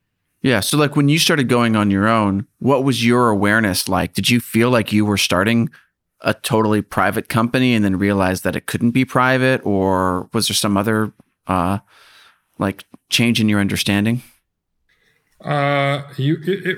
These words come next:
Speaker 2: I was getting my introduction of, uh, the, the real practice of, uh, of, of China. You know, it's, I, at the time when I first started, at the beginning of it, I was doing a telecom software company. And then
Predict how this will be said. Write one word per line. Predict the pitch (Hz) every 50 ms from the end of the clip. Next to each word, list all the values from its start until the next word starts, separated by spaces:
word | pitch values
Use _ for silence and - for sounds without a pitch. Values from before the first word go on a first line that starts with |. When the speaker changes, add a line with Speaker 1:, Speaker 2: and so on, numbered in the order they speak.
| -
Speaker 2:
I | - 175
was | 190 202 208 - - - - -
getting | - 151 156 156 160 156
my | 147 131 135
introduction | 127 113 - - - 117 95 113 113 113 - - - 110 101 101
of, | 104 98 98 95 87 -
uh, | 107 98 95 92
the, | 95 95 - - - _ _ -
the | 117 107
real | 101 104 107 113 123 120 120 113
practice | - - - 117 110 107 - - - 101 - -
of, | 101 98 95 95 92 - -
uh, | 98 92 90 92 92 92
of, | - - 104 101 95 95 -
of | 101 98 98 95 92 92 -
China. | - - 113 107 104 95 90 85 85 85 95
You | 95
know, | 90 95 95 95 92 92
it's, | 92 90 - - - - - _ _ _ _ _ _ _ _ 110
I, | 110 117 117
at | 117
the | 110 117
time | 110 - - 139 139 135 123
when | 110 107 110
I | 110
first | 104 - 131 127 120 - -
started, | - 107 107 107 - 107
at | 104
the | 104
beginning | 101 - - 110 107 107 104
of | 104 101 90
it, | 98 98 95 -
I | 98 101
was | 101 104 101 - -
doing | - 107 104 104 101 98
a | 95
telecom | 87 - - - 113 107 101 - - 107 101 98 98
software | - - - 113 - - - 95 92
company. | - - 98 90 90 - - 87 87 92 - _ _ _ _ _ _ _ _ _ _ _ _ _ - - - -
And | 107 104
then | 104 101 98 98 98 95 90 87 90 -